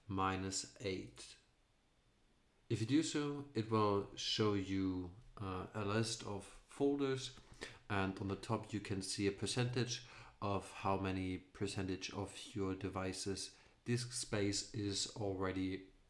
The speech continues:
full or not. If it says one hundred percent, um, yeah, you know your, your miner is stuck. It is not able to do anything.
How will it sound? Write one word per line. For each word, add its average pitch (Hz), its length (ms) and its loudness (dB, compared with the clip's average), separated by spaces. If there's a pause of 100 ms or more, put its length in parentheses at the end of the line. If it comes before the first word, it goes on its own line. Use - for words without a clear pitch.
(260)
full 123 480 2
or 101 220 0
not. 92 280 -2 (640)
If 107 80 0
it 117 100 0
says 123 260 2
one 117 100 0
hundred 113 200 2
percent, 117 500 -2 (120)
um, 98 300 -2 (120)
yeah, 95 280 0 (140)
you 113 120 4
know 101 160 4
your, 95 420 4
your 98 120 0
miner 92 260 -2
is 95 80 -2
stuck. - 280 0 (380)
It 107 80 2
is 95 160 2
not 98 160 4
able 95 260 2
to 98 120 -4
do 98 180 2
anything. 98 400 -2